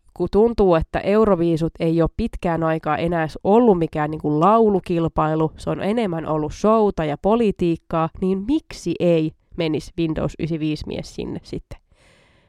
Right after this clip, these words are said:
pikkusortseissaan heiluttelemaan tämmösiä naruja, jotka on tulessa, <laughs> tai en tiedä, mutta ihan sairaan hauska. Farkku munasta kuoriutuu tommonen Windows ysiviisi mies.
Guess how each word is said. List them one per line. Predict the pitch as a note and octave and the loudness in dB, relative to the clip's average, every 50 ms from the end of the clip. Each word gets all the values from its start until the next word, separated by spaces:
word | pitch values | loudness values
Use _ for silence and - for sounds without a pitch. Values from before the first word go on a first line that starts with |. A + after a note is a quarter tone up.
| _ _ - _ _ _ _ _ _ _ | _ _ -20 _ _ _ _ _ _ _
pikkusortseissaan | F3+ E3 - _ - E3+ - D3 C#3 - - - C#3+ D#3 - - - - - - - - _ _ _ _ _ _ _ _ _ _ _ _ _ _ _ _ _ _ _ _ _ _ _ G3 - - | -4 -4 -4 _ -6 -6 -4 -4 -6 -6 -8 -10 -10 -10 -10 -10 -10 -10 -8 -10 -12 -16 _ _ _ _ _ _ _ _ _ _ _ _ _ _ _ _ _ _ _ _ _ _ _ -18 -6 -2
heiluttelemaan | F#3+ F#3 E3+ D#3+ D#3+ - - E3 D#3 D#3 D#3+ D#3+ F3 D#3+ D3+ D3 - - | 0 0 0 0 -4 -4 -6 -6 -6 -6 -6 -4 -2 -2 -2 -4 -4 -6
tämmösiä | - D#3 D#3 E3+ D3 - E3+ D3+ D3+ - - - - _ _ _ _ _ _ _ _ - _ _ _ _ - - F3 E3 - D#2+ - D#3+ | -6 -4 -4 -6 -4 -4 -4 -4 -4 -6 -10 -16 -20 _ _ _ _ _ _ _ _ -20 _ _ _ _ -16 -14 -14 -14 -14 -16 -12 -6
naruja, | E3 F3 E3+ E3+ E3+ E3 E3 C#3 - | -4 -2 -2 -2 -2 -2 -4 -4 -4
jotka | E2+ - - - - - G2+ | -6 -8 -8 -8 -8 -8 -6
on | B2+ D#3 E3 | -6 -6 -6
tulessa, | D#3 D3+ F3 D#3 - - - - - | -6 -6 -6 -6 -6 -10 -14 -14 -6
<laughs> | - | -6
tai | - - - - C4+ - - C#4+ - _ E4+ - _ - - - - E4+ - _ - - _ | -6 -4 -4 -6 -8 -6 -6 -8 -6 _ -8 -8 _ -10 -12 -8 -10 -10 -10 _ -14 -16 _
en | - G#3+ - - - - | -10 -10 -10 -10 -8 -6
tiedä, | F#3 - - - - | -6 -4 -6 -6 -6
mutta | - C4+ - - - | -8 -6 -4 -4 -4
ihan | F#3 B3 - | -4 -4 -4
sairaan | - - A#3+ A3+ G3+ F#3 E3+ D#3+ - F#3 | -4 -2 -2 -2 -2 -2 -2 -4 -2 -2
hauska. | E3+ E3 C#3+ G3+ A3 - G3 - _ _ - - - - - _ - - | -2 -2 -2 -4 -8 -10 -12 -12 _ _ -20 -20 -20 -20 -20 _ -8 -4
Farkku | C4 B3+ A#3+ A#3 - - G3+ | -4 -2 -2 -4 -2 -2 0
munasta | F#3+ G3+ F#3+ F#3 E3+ E3 - - E3 - | 2 4 4 4 2 2 0 -4 -8 -6
kuoriutuu | - E3 E3 D#3+ E3 D#3+ D#3 D3+ D3 - - C#3+ - | -2 0 0 2 0 0 -2 -4 -4 -4 -4 -6 -4
tommonen | D#3 D#3 D#3+ E3 D#3+ - - - - _ _ _ E3 | -2 -2 -2 -2 -2 -2 -4 -6 -8 _ _ _ -2
Windows | F3 F3 F3 D#3+ D3+ C#3 C#3 D#3+ | 0 0 2 0 0 -2 -2 0
ysiviisi | F#3+ E3 D#3 D#3 D#3+ C#3+ C#3 D3+ D3+ D3 D3 - - - | 0 0 0 -2 -4 -4 -4 -4 -4 -4 -6 -8 -10 -10
mies. | - - - - | -10 -10 -10 -12